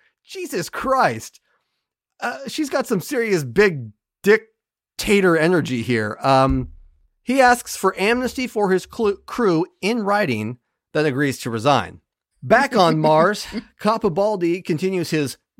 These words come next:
Speaker 1: deeply ethical investigation by requisitioning an entire squad of Rangers to do his dirty work. Uh, I'm sure he used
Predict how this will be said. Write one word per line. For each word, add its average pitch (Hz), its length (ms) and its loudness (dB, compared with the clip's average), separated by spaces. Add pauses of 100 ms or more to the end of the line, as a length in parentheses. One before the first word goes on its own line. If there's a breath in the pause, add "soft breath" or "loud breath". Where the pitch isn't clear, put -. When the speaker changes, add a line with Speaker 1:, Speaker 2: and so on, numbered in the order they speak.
(160)
Speaker 1:
deeply 214 540 0 (160)
ethical 214 520 0
investigation 160 880 -4
by 185 200 0
requisitioning 180 920 -4
an 220 100 2
entire 233 680 0
squad 214 800 4
of 190 240 0
Rangers 165 760 -4 (480)
to 208 100 -2
do 214 180 0
his 185 180 2
dirty 190 300 2
work. 113 420 -10 (280)
Uh, 147 340 2 (100)
I'm 170 200 0
sure 226 220 -2
he 196 140 -6
used 180 420 -6